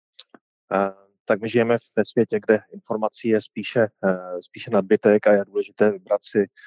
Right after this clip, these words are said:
eh, vybrat si ty správné. Já bych asi každému, kdo má zájem o tom se dozvědět, co je nej-, eh, nej-, eh, nej-, nejnovější trend, eh,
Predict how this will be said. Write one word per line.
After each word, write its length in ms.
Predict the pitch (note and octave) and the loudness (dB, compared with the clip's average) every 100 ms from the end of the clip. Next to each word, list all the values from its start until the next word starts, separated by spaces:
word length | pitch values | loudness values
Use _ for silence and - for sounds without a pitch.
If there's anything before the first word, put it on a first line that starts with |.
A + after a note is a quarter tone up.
| - _ G2+ | -20 _ -4
eh, 200 | G2 F#2 | -4 -6
vybrat 300 | F#2+ G2 - | -6 -4 -4
si 100 | - | -6
ty 120 | A2+ | -6
správné. 640 | - G#2+ G2+ G2 G#2 G#2+ A2 _ _ - | 0 0 0 -2 -2 -2 -4 _ _ -2
Já 100 | G2+ | -2
bych 220 | F#2+ G#2+ | -2 -6
asi 220 | - - A2+ | -8 -6 -2
každému, 420 | G2+ G#2 G#2 G#2+ | -2 0 -4 -6
kdo 180 | G2+ G2+ | -8 -2
má 180 | G2+ G2+ | 2 2
zájem 320 | G2+ G2 G2 | 2 0 -2
o 40 | |
tom 140 | G2 G2+ | -12 -12
se 140 | - | -12
dozvědět, 400 | G2 G2+ G#2 G2+ | -14 -10 -10 -10
co 140 | - G#2 | -2 0
je 100 | G2+ | 0
nej-, 300 | G2+ F#2+ _ | 0 -4 _
eh, 400 | G2+ F#2 F#2 F#2 F#2 _ | -6 -4 -2 -2 -6 _
nej-, 600 | F#2+ F#2 F#2 F#2 F2+ F#2 F#2 | -10 -8 -8 -10 -20 -10 -4
eh, 280 | F2+ F#2 F#2 _ - - _ _ _ | -2 -4 -8 _ -20 -20 _ _ _
nej-, 400 | G2 G#2 G#2 G#2+ G#2 | -6 0 2 0 -2
nejnovější 500 | G#2+ G#2 G#2 - - | -2 -2 -4 -6 -6
trend, 280 | A2 G2 G2+ - | -2 0 -2 -4
eh, 60 | G2+ | -2